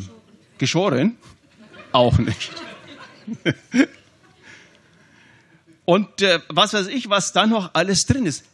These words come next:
Was hast du überhaupt getan, damit das Ding existiert? Sarah hat geantwortet,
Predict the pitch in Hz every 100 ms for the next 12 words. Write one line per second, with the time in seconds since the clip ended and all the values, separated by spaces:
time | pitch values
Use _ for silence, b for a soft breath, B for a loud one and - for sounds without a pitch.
0 | _ _ 160 175 180 226 214 170 147 233
1 | 320 - - 202 - 170 156 208 311 302
2 | 233 226 233 214 196 - 247 285 - -
3 | 233 - 233 - - 269 269 143 - _
4 | _ _ _ _ _ _ 220 196 190 _
5 | _ _ _ _ _ _ 381 392 427 415
6 | _ _ _ _ _ _ _ - - 117
7 | 170 156 143 - - - 135 156 131 139
8 | - 127 - -